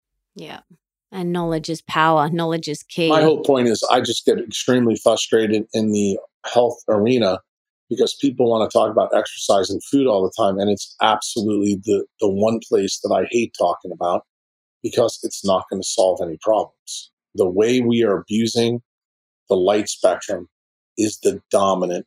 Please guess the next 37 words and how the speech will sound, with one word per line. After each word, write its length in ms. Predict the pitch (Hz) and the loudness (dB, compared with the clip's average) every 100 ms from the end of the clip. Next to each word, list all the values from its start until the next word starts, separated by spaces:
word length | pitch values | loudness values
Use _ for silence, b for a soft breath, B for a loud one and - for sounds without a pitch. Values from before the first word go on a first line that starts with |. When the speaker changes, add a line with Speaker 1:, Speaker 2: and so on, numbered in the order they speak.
| - | -6
Speaker 2:
problem. 460 | - 82 - - _ _ _ | -4 -4 -8 -18 _ _ _
And, 220 | 98 92 - | -6 -6 -4
and, 300 | 101 98 92 - | -2 -2 -4 -4
you 100 | 120 | 0
know, 160 | 95 90 | 0 0
this 180 | 104 | -2
is 140 | 127 - | -2 2
like 200 | 135 104 | 0 0
Pareto's 480 | 120 110 113 107 - | 0 2 2 0 0
principle. 560 | - 123 - - 76 - _ _ _ _ _ | -2 -4 -4 -10 -12 -16 _ _ _ _ _
You 80 | - | -2
need 160 | 113 139 | 0 2
to 80 | 139 | -2
focus 500 | - 139 135 110 - | 2 2 2 -2 0
eighty 300 | 110 120 131 | 0 2 0
percent 320 | 117 - 120 | -2 -2 0
of 80 | 107 | 0
your 140 | 98 87 | 0 -2
attention 420 | - 120 - 120 | 0 -2 0 -2
on 120 | 95 | 0
the 100 | 82 | 0
big 180 | - 101 | -2 -2
problem. 400 | - 110 98 90 - | 0 2 2 -2 -8
And 140 | 92 | -8
unfortunately, 720 | 95 95 - 147 151 113 95 | -8 -8 0 2 2 0 -2
for 140 | 92 98 | 0 0
the 40 | |
last 280 | 98 107 - | 2 2 0
hundred 240 | 117 104 92 | 0 0 0
years, 380 | 104 123 - - _ _ _ _ _ | 0 0 -2 -12 _ _ _ _ _
everybody 400 | 117 123 123 113 | 2 2 2 0
keeps 320 | 104 - 110 - | 0 -4 -4 -2
wanting 220 | 107 104 | -2 0
to 60 | 95 | -2
blame 300 | 101 95 87 | 0 -2 -2
carbohydrates 1160 | - 104 110 104 110 113 120 120 123 - - - - | 0 2 2 2 2 2 2 2 0 -4 -10 -10 -6
and 360 | 95 92 180 | -4 -6 -10